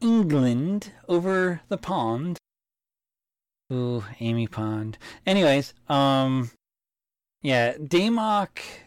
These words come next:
got me a game, a game that he got for you as well, Ark, and I hopped into that. Um,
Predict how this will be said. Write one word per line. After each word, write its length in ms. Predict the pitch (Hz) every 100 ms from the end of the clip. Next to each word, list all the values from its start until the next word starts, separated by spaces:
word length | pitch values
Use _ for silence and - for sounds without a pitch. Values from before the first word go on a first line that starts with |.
| _ _
got 480 | 143 143 143 143 -
me 320 | 139 131 131
a 100 | 131
game, 640 | 127 123 110 113 160 190 196 -
a 220 | 127 120
game 280 | 117 120 123
that 160 | 127 117
he 120 | 123
got 240 | 123 120 -
for 120 | 135
you 160 | 135
as 160 | 165 156
well, 460 | 143 113 139 190 -
Ark, 560 | 131 117 175 - - _ _ _
and 600 | 131 131 131 135 135 143 131
I 360 | 123 135 147
hopped 340 | 123 170 170 165
into 280 | 165 156
that. 340 | 143 120 135 190 _ _ _ _ _ _ _ _ _ -
Um, 800 | 135 123 123 120 123 120 117 113